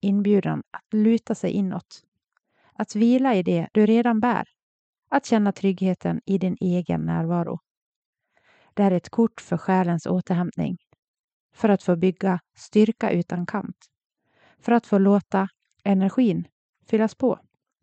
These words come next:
Här möts vila och kraft, stabilitet och lugn, återhämtning och inre styrka.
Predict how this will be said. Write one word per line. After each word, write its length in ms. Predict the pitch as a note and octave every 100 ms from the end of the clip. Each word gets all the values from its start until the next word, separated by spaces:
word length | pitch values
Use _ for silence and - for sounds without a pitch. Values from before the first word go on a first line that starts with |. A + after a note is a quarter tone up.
| _ _ _ _ _ _ -
Här 180 | E3+ F3+
möts 380 | F#3 F#3 - F3
vila 300 | E3+ F3 F3+
och 80 | -
kraft, 340 | G3 - _ _ _ _ _ _ _
stabilitet 800 | - - E3+ D#3 D#3 - G3+ -
och 60 | F#3
lugn, 340 | F3 F3 F3+ - _ _ _ _ -
återhämtning 840 | E3+ - F3+ D#3+ - E3+ E3 D#3+ _
och 140 | - G#3
inre 280 | G3 F3+ D#3+
styrka. 500 | - F3+ - -